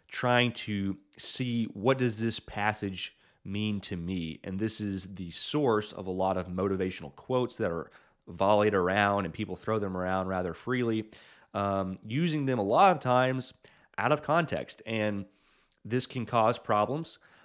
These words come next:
But more so than that, we're not really focusing today on using scriptures out of context. That is a natural consequence of not reading the Bible introspectively correctly.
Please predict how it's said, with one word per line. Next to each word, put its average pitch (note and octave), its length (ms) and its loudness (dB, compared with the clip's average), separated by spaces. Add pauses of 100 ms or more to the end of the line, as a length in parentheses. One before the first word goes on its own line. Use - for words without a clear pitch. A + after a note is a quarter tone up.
But C#3 240 6
more F3 360 4
so F3 200 2
than C3+ 140 2
that, G#2+ 240 4
we're C#3+ 100 2
not F3+ 220 4 (100)
really B2+ 540 4
focusing A2+ 640 0
today G2 540 2
on F#2 360 -2
using G#2+ 440 0
scriptures A2 440 -6
out F2 140 -2
of D#2+ 80 -10
context. A2 400 -2
That G2+ 140 0
is A2 160 2
a F#2+ 60 0
natural G2 760 -6 (400)
consequence A#2 800 -2
of F2+ 540 -6 (560)
not G2 280 4
reading G#2+ 220 0
the G2 60 -4
Bible F#2+ 320 0
introspectively F#2 840 -4
correctly. F2+ 640 -4